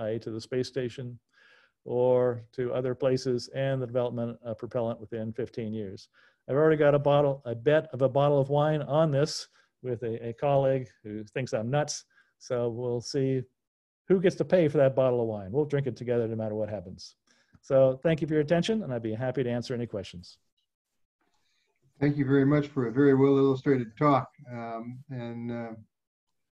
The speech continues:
Speaker 2: pardon me, but maybe a little bit more down to earth than we've been hearing about from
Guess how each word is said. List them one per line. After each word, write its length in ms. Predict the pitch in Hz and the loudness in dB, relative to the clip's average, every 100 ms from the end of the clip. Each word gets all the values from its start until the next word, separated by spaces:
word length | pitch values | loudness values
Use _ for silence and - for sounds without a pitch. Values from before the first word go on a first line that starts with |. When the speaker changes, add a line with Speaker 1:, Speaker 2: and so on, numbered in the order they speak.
| _ _ | _ _
Speaker 2:
pardon 300 | 147 135 123 | 0 2 2
me, 160 | 135 127 | 2 0
but 160 | 117 | -2
maybe 340 | 117 127 120 117 | -2 0 0 0
a 40 | |
little 220 | 120 135 | 2 4
bit 220 | 127 123 | 4 2
more 160 | 113 123 | 2 0
down 260 | 127 131 127 | 2 2 2
to 60 | |
earth 220 | 120 131 127 | 2 0 0
than 160 | 123 | -4
we've 160 | 120 113 | -4 -6
been 120 | 120 | -6
hearing 380 | 117 135 131 120 | 0 2 2 0
about 280 | 113 117 - _ _ _ _ _ - - _ | -4 -4 -6 _ _ _ _ _ -20 -20 _
from 220 | - 120 | -4 -2